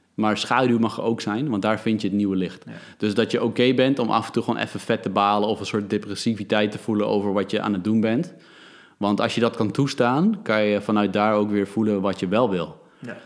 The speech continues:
Speaker 1: En heel veel mensen blijven zich verzetten tegen dat gevoel wat, zo van: "Ja, maar ik heb toch gewoon leuk werk. Hoezo? Ik mag hier helemaal niet van balen, want weet je wat voor vet werk ik heb?"
Speaker 2: Ja.
Speaker 1: Maar je mag er wel flipping van balen, want als het op dat moment niet meer bij jouw waarde past, of je hebt gewoon echt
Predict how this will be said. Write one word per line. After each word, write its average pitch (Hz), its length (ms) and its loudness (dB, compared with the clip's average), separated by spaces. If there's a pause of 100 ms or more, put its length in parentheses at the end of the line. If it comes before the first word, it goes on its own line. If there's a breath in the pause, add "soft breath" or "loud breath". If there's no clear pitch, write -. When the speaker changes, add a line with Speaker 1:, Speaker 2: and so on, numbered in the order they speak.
(100)
Speaker 1:
En 98 120 -4
heel 123 180 4
veel 120 100 2
mensen 113 280 2
blijven 113 340 4
zich - 120 -6 (100)
verzetten 104 400 0
tegen 104 360 4
dat 101 160 0
gevoel 113 380 0
wat, 104 320 -2 (320 loud breath)
zo 110 160 2
van: 98 180 2
"Ja, 107 140 4
maar 95 120 4
ik 95 80 -2
heb 120 100 0
toch - 200 -2
gewoon 107 180 2
leuk 104 180 2
werk. 104 420 0 (680 soft breath)
Hoezo? 120 420 4
Ik 92 100 0
mag 120 160 2
hier 113 120 4
helemaal 107 240 6
niet 98 140 2
van 95 120 2
balen, 87 340 2
want 95 160 2
weet 113 180 2
je 127 60 2
wat 117 120 2
voor - 120 -8
vet 113 160 2
werk 117 240 2
ik 95 100 -4
heb?" 82 200 -4
Speaker 2:
Ja. 60 100 -12 (200 loud breath)
Speaker 1:
Maar 107 140 4
je 113 80 4
mag 123 240 4
er 117 100 4
wel 127 160 4
flipping 101 340 2
van 90 140 0
balen, 87 340 0
want 101 160 2
als 104 100 0
het - 80 -12
op 98 120 0
dat 110 140 4
moment 104 260 4
niet 113 200 2
meer 110 140 2
bij 95 160 0
jouw 95 260 0
waarde 104 360 2
past, - 500 -6 (440 loud breath)
of 95 160 -6
je 101 60 0
hebt 95 200 -2
gewoon 104 280 0
echt 113 220 -2